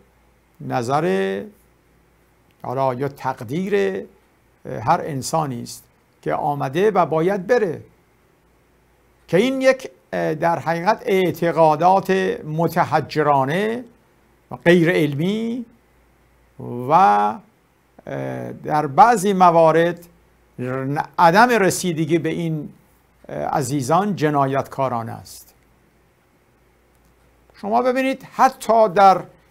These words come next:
ایدئولوژی ما خداوند می‌گن عقل داده، راه هم داده، حالا شما باید راهتو انتخاب کنی و از عقلت هم استفاده کنی. بنابراین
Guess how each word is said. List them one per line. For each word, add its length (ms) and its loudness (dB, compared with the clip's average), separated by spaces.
ایدئولوژی 880 2
ما 560 0
خداوند 560 2
می‌گن 260 0
عقل 440 6
داده، 800 4
راه 320 6
هم 220 2
داده، 520 2
حالا 200 2
شما 680 0
باید 360 0
راهتو 480 6
انتخاب 480 0
کنی 480 -4
و 40 2
از 460 4
عقلت 400 2
هم 100 -2
استفاده 520 -6
کنی. 360 -14
بنابراین 600 2